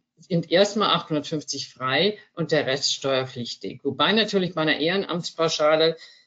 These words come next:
sich tatsächlich dann auch die Frage stellt, um wie viel drüber kann ich denn dann da sein? Also ist das dann noch angemessen und ist es dann noch Ehrenamt? Also das ist nicht so ganz einfach. Aber im Grundsatz ist es so, ja,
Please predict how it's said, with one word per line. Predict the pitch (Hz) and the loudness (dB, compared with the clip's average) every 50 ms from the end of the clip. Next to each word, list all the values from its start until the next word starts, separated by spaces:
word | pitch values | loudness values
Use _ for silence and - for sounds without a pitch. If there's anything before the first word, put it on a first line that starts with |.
| _ - | _ -12
sich | - 165 160 | -10 -8 -2
tatsächlich | - 151 147 - 156 160 - 175 160 | -2 0 0 2 0 0 0 -2 -6
dann | - 156 151 143 | -4 -2 -2 0
auch | - 151 151 | -2 -2 -4
die | - 143 | -4 -8
Frage | - - 131 131 147 151 156 | -8 -4 -4 -2 0 0 -2
stellt, | - - - 147 143 151 147 147 | -2 0 0 2 2 2 0 -2
um | - 139 139 | -6 -8 -6
wie | 143 156 | -6 -8
viel | - - 151 135 | -6 -4 -6 -6
drüber | - - 151 170 165 156 143 | -4 -2 -2 2 4 4 2
kann | - - - 147 147 | 2 0 -2 0 2
ich | 147 139 143 - | 2 0 0 0
denn | 143 135 139 131 | -2 -2 -2 0
dann | 135 131 135 127 | -2 -2 -2 0
da | 131 123 127 127 | 0 0 0 -2
sein? | 120 120 120 120 123 127 120 113 107 110 - - | -4 -4 -4 -4 -2 -4 -4 -6 -10 -12 -8 -6
Also | 120 120 - 131 120 | -6 -4 -4 -4 -6
ist | - - - - - | -6 -6 -6 -2 -2
das | 143 139 - | -2 -2 0
dann | - 139 143 | -2 0 0
noch | 147 139 143 139 | 0 0 -2 -2
angemessen | 143 147 156 170 170 160 147 156 151 - - 147 | -2 -2 0 0 0 2 2 0 0 0 0 0
und | 143 143 151 | 0 0 -2
ist | 143 - | -4 -4
es | - - | -4 -2
dann | 147 143 | 0 0
noch | 147 143 147 - | 0 0 -2 0
Ehrenamt? | 156 151 147 135 120 - - 113 - 113 110 - - - - | 0 2 2 2 0 -2 -4 -8 -10 -10 -14 -20 -20 -12 -6
Also | - 135 127 135 120 - - _ _ 143 160 156 - _ _ - - - - - - - - - - _ _ _ _ - | -6 -4 -4 -4 -6 -6 -8 _ _ -14 -12 -12 -12 _ _ -20 -18 -14 -14 -12 -12 -14 -16 -18 -20 _ _ _ _ -8
das | 151 143 - - | -6 -6 -6 -6
ist | - - | -4 0
nicht | 143 143 139 - | 0 0 0 2
so | 156 139 | 0 0
ganz | 135 135 139 135 - | 0 -2 -4 -4 -4
einfach. | 123 120 117 123 127 | -6 -6 -4 -2 0
Aber | 135 160 | 2 4
im | 165 185 | 4 4
Grundsatz | 196 240 247 262 240 240 - | 4 4 4 4 2 2 0
ist | 165 - 143 | -4 -4 -4
es | 127 - | -6 -6
so, | 117 110 107 | -6 -6 -6
ja, | 107 120 139 135 151 202 277 285 - | -2 0 2 2 2 2 0 -2 -6